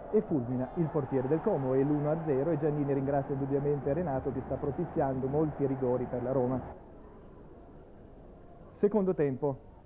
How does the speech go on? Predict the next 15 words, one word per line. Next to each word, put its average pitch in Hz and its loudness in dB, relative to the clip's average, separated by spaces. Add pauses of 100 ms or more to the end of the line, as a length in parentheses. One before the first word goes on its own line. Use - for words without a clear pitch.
(160)
Renato 175 0
è 165 2
protagonista 165 -2
ancora, 185 2
ma 127 -2
stavolta 143 0
non 147 -4
si 147 -4
fa 135 -2
ingannare 131 -2
il 127 -2
portiere 131 -2
del 131 0
Como, 131 -2
Paradisi. 139 2